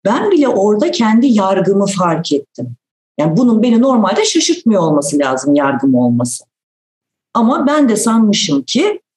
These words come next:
bu böyle Batı dünyasının geliştirdiği ama işte Budist geleneğin sahip olduğu.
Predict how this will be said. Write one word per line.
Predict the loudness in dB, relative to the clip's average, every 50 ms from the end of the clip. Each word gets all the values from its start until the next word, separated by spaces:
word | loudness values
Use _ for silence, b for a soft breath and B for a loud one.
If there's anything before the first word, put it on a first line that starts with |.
| _ _ -6
bu | -4 -2 0
böyle | 0 0 0 0 0 -2
Batı | -2 -2 0 0 0
dünyasının | 0 0 0 0 0 0 0 -2 -2 -2 -2 -2 0 0 0
geliştirdiği | 0 0 0 -2 -4 -4 -4 -2 -4 -2 0 0 0 0
ama | 2 2 0 0
işte | 0 -2 -2 -4 -2 -2
Budist | 0 0 0 -2 -2 -4 -2
geleneğin | -2 0 0 0 0 0 0 0 0 0
sahip | -2 -2 -2 -2 -2 0 0 -2 -2 -2
olduğu. | -2 0 0 0 0 0 -2 -4 -4